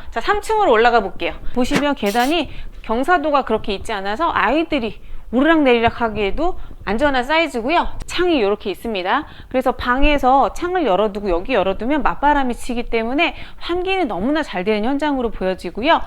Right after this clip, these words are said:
아까 밑에서 오실 때 똑같죠? 요렇게 또 장식하실 수 있는 월바우 장식장 똑같이 넣어드려서 책 보관하셔도 되고 장난감 보관하셔도 되고 이용하시기 나름이니까 그렇게 하시면 될 것 같고요. 자, 이 층에도 화장실이 있어요.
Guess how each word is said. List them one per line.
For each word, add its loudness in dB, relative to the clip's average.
아까 6
밑에서 4
오실 -2
때 -4
똑같죠? 2
요렇게 0
또 -6
장식하실 -4
수 -6
있는 -4
월바우 4
장식장 -4
똑같이 -2
넣어드려서 2
책 -8
보관하셔도 -4
되고 -6
장난감 -4
보관하셔도 -2
되고 -8
이용하시기 -2
나름이니까 -2
그렇게 -4
하시면 -4
될 -4
것 -4
같고요. 0
자, 0
이 6
층에도 2
화장실이 4
있어요. -2